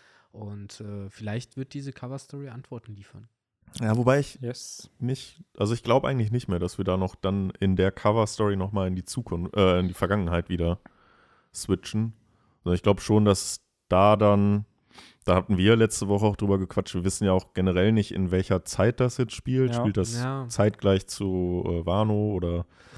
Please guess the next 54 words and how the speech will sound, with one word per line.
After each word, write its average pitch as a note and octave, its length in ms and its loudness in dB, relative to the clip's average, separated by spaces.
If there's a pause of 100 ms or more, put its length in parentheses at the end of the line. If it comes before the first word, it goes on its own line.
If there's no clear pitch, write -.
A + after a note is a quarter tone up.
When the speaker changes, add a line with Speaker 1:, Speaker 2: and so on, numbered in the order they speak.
(280)
Speaker 2:
ist - 180 -6
das, F2+ 380 0
ähm, E2+ 440 0 (440)
davor G#2+ 360 0
gewesen? A#2 520 0 (920)
Ähm, F2 680 0
aber F2+ 180 2
ich - 80 -4
glaub - 220 4
nicht, C3+ 340 4
dass B2 200 4
wir A#2 60 2
dann A2 220 2
da A#2 340 8
jetzt A2 220 2
wieder A#2 180 2
noch A2 160 2
mal G2+ 180 2
zurück G2+ 380 0
irgendwie F2+ 300 -2
gehen, F#2 240 -2
sondern F#2 280 2
eher, F#2 420 2
dass F2 160 -6
es F#2+ 100 -14
da E2 220 -2
einen D#2+ 220 -6
Progress D#2+ 600 -6
gibt - 240 -8
Speaker 1:
Ich, D#3 120 -4
Speaker 2:
in F2+ 80 -2
irgendeiner E2+ 260 0
Art C3 40 -4
und - 100 -2
Speaker 1:
äh, - 40 -6
Speaker 2:
Weise. - 120 0
Speaker 1:
also C3 420 -2 (600)
ich B2 520 -10
würd D3 140 -2
jetzt C#3+ 160 -6
nicht C#3+ 120 -6
sagen, B2+ 360 -4
dass A#2+ 240 -8
man B2 160 -6
jetzt A#2 180 -8
von A#2 140 -10
hier B2+ 140 -2
aus A#2+ 120 -8
natürlich A2+ 300 -10
noch A2 160 -10
mal B2 100 -10
zurückgeht, D3 500 -2
aber A#2+ 160 -4
ich, A2+ 180 -8